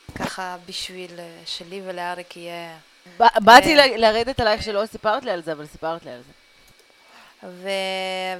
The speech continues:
Speaker 1: וזהו, כדי שנוכל להתחיל את החופש ברגל ימין, מה נקרא.
Speaker 2: אז הטיפ שלי זה לעשות, אה, אותו דבר, אבל אחרי. כלומר, אני מעכשיו מזמינה
Speaker 1: לא, אחרי אנחנו בטוח ניסע גם, אין פה בכלל מה לדבר. אבל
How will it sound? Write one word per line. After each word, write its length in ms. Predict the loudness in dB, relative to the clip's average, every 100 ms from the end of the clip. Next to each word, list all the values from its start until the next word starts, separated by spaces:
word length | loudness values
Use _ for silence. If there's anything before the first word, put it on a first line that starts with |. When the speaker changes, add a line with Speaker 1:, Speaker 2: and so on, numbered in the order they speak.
| -12
Speaker 1:
וזהו, 360 | -16 -4 -4 -4
כדי 160 | -8 -14
שנוכל 400 | -14 -14 -4 -2
להתחיל 440 | -2 -6 -12 -14
את 120 | -16
החופש 540 | -16 -8 -8 -8 -14 -14
ברגל 460 | -14 -14 -14 -16 -16
ימין, 380 | -16 -16 -18
מה 60 | -20
נקרא. 280 | -20 -20 -20 -20 -20 _ _ _ _ _ _ _ _ _ _ _
Speaker 2:
אז 140 | -8 -8
הטיפ 300 | -8 -10 -10
שלי 460 | -10 -8 -8 -8
זה 140 | -4 -2
לעשות, 420 | -2 -2 -6 -8 -12
אה, 200 | -10 -10 -10
אותו 260 | -8 -4
דבר, 400 | -4 0 2 2 0
אבל 180 | -2 -2
אחרי. 420 | -4 -8 -12 -14 -16 _ _ _ _ _ _ _ _ _ _
כלומר, 200 | -6 -4 -2
אני 160 | 0
מעכשיו 580 | 6 4 4 6 8 8 4
מזמינה 420 | -10 -4 0 2
Speaker 1:
לא, 60 | 2
אחרי 440 | 4 6 6 4
אנחנו 260 | 0 -6 -12
בטוח 380 | -12 -10 -12 -12
ניסע 300 | -20 -18 -18
גם, 260 | -16 -16 -18 _ _
אין 220 | -20 -20 _
פה 60 | -20
בכלל 360 | -18 -16 -16
מה 160 | -16 -20
לדבר. 320 | -18 -14 -14 -16 _ _ _ _ _ _ -20
אבל 320 | -20 -20